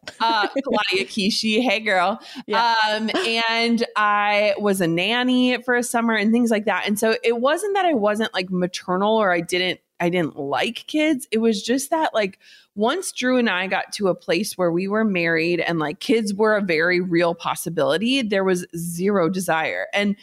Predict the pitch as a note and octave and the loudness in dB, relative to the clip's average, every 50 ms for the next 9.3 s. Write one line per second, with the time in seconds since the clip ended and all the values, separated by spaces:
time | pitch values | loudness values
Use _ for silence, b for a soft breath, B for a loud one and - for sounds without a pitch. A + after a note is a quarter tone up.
0 | B B B B B B _ - F#3+ A3+ A#3 G3 A#3 C4 D4 C#4 - - - - | B B B B B B _ -2 2 2 2 2 0 0 -2 -2 -6 -6 -6 -4
1 | - A#3 G3 F#3 G3+ G#3+ A3+ B3 A#3 - - - - E3+ F3 - - - E3 D#3 | -2 0 0 2 2 2 2 0 -2 -4 -4 -4 -2 -2 -2 -4 -4 -2 -2 -2
2 | D#3 E3+ E3+ D3 E3+ - F#3+ G#3 A#3+ A#3+ C#4+ C#4 C#4+ C#4+ C#4+ C#4+ C4 - - F#3+ | -2 -2 -4 -6 -4 -2 -2 0 0 2 2 2 2 2 2 0 0 0 0 0
3 | F3+ F3+ F3 F#3 F3+ E3+ E3+ E3 D#3 E3 - - E3 F3 G3 G#3+ G#3+ A#3+ A#3+ A#3 | 0 0 0 0 0 0 2 0 0 -2 -2 0 0 2 2 2 2 2 2 2
4 | A3+ A#3 A3 A3+ A#3 G3 F#3+ D#3+ D#3 C#3 G#2+ - - _ A#3+ B3+ B3+ A#3 B3+ B3+ | 2 2 2 2 2 0 -2 -2 -4 -4 -6 -8 -4 _ 2 2 4 4 4 4
5 | B3+ B3+ B3+ A#3+ - - F3 D3+ - - - E3+ E3+ E3+ D#3+ D#3+ D#3+ D#3 E3 F#3 | 4 2 0 -2 -2 -4 -4 -4 -2 -2 0 0 2 2 0 0 0 0 0 -2
6 | G3 - - - G3 F#3 F#3+ F#3 F#3+ G3+ G3+ F3+ - - D#3 D3+ D#3 D#3 D#3 D#3+ | -4 -6 -4 -2 0 2 2 2 2 2 0 -2 -2 -2 0 0 0 0 0 2
7 | E3 F#3 G3+ G#3+ G#3 G3+ F#3 F#3 F#3+ - - F#3 E3+ - F3+ - - - E3 E3 | 2 2 2 2 2 2 2 0 0 -2 -4 -8 -6 -2 -2 -2 -2 -4 -6 -4
8 | E3+ D#3+ E3 F3 D#3+ D#3+ D#3+ D#3+ D#3+ G3 F3 D#3 D#3+ D#3+ E3+ - - E3 D#3+ E3 | -2 -4 -2 -2 0 2 2 2 0 0 -2 -2 -2 -4 -6 -4 -6 -6 -4 -2
9 | E3 D#3+ D#3+ D#3+ F3+ | -2 -2 -2 -4 -6